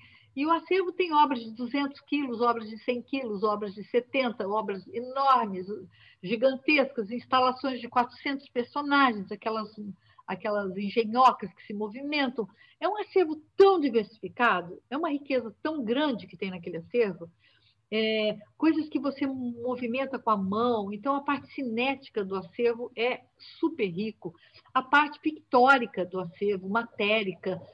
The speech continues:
você tem todos os tipos de materiais, você tem ferro, você tem uma produção em ferro enorme, você tem em lata, você tem latão, folha de Flandres, ce-,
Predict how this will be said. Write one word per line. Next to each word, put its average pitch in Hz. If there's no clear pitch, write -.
você 247
tem 302
todos 311
os 214
tipos 240
de 214
materiais, 196
você 220
tem 302
ferro, 220
você 208
tem 285
uma 254
produção 285
em 254
ferro 240
enorme, 226
você 208
tem 262
em 240
lata, 220
você 202
tem 240
latão, 233
folha 247
de 196
Flandres, 240
ce-, -